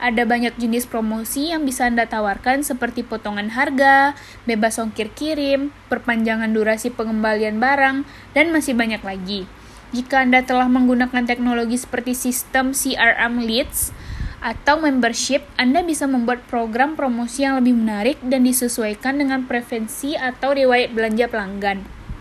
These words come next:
Karena pandemi ini belum pasti kapan berakhirnya, Anda mungkin harus menggunakan strategi program promosi ini lebih lama dan lebih gila. Jadi, pastikan Anda bisa mengontrol margin penjualan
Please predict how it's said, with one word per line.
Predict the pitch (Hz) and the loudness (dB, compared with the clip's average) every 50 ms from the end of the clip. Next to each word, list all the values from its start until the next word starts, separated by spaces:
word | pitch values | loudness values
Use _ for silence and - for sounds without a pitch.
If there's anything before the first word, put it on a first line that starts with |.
| - - - - - - - - - - - - - - | -12 -12 -12 -12 -12 -14 -16 -16 -16 -18 -20 -20 -18 -6
Karena | - - 254 240 240 262 330 370 | 0 0 2 4 4 4 2 2
pandemi | - 330 285 254 262 247 240 233 226 220 | 2 2 4 4 4 2 2 0 -2 -4
ini | 214 220 247 277 285 | -4 -2 -2 -2 0
belum | 277 285 285 262 | 0 0 0 0
pasti | 254 233 226 - - 285 277 | -2 -4 -6 -6 -6 -8 -6
kapan | - - 254 254 - 254 247 233 | -4 -4 -4 0 0 2 2 2
berakhirnya, | 233 220 220 - - 208 202 196 196 196 196 196 208 - - - - - - - - | 2 0 -2 -6 -8 -10 -8 -8 -8 -8 -10 -10 -12 -14 -18 -18 -20 -20 -12 -6 -2
Anda | 262 254 269 320 | 0 2 2 2
mungkin | 349 370 339 302 330 330 330 | 0 0 -2 -2 -2 0 2
harus | 302 285 285 285 - | 2 2 2 0 0
menggunakan | 285 269 254 247 254 247 240 233 240 - 302 339 | 0 0 2 2 2 2 0 0 -2 -2 -2 -2
strategi | 359 - - 311 269 262 269 262 240 269 302 - | -2 -2 0 0 0 2 0 0 0 0 0 0
program | - 294 269 247 254 247 254 254 254 | 0 2 2 2 2 2 2 2 2
promosi | - 254 233 233 240 240 - 240 | 0 0 0 0 0 0 0 0
ini | 226 220 233 | 0 2 2
lebih | 233 233 214 208 226 226 | 2 0 0 0 0 0
lama | 220 202 196 202 220 240 277 | -2 -2 -2 -2 0 0 2
dan | 277 277 269 | 2 2 2
lebih | 269 262 247 226 240 208 190 | 2 2 2 2 0 0 -2
gila. | 190 202 202 208 208 196 196 - - - - - - | -2 -2 0 0 0 0 -2 -6 -12 -20 -10 -4 0
Jadi, | 226 247 233 214 202 190 214 220 240 302 339 - - - | 2 2 2 2 0 -2 -2 0 -2 -2 -4 -8 -8 -4
pastikan | - 247 247 - 254 247 - 330 330 311 | -4 -4 -2 -2 -4 -2 -2 0 2 2
Anda | 285 285 294 | 2 2 2
bisa | 269 262 254 - 285 | 2 0 0 0 0
mengontrol | 269 269 262 254 247 233 233 240 247 254 254 | 0 0 2 0 0 0 -2 -2 0 2 2
margin | 247 240 233 226 214 202 240 285 330 | 2 2 2 0 0 0 0 0 -2
penjualan | 330 - 277 247 233 247 233 226 233 247 | -2 -2 -2 0 0 2 2 2 2 2